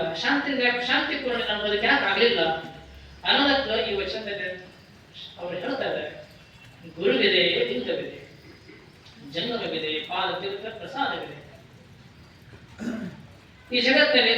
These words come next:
ಊರಲ್ಲಿ ಗುರುಗಳ ಅಂತ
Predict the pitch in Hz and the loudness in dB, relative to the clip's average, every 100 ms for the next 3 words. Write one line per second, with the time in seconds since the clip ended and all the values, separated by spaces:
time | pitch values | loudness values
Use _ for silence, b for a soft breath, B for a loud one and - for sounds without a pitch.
0 | 247 262 254 214 214 214 214 - 196 233 | 2 4 6 6 4 0 -8 -10 -4 2
1 | 285 - 247 247 - - - - - - | 4 6 6 4 2 -4 -10 -18 -20 -20
2 | - - - - - - - - - 233 | -20 -20 -18 -20 -20 -20 -20 -20 -6 2
3 | 262 | 2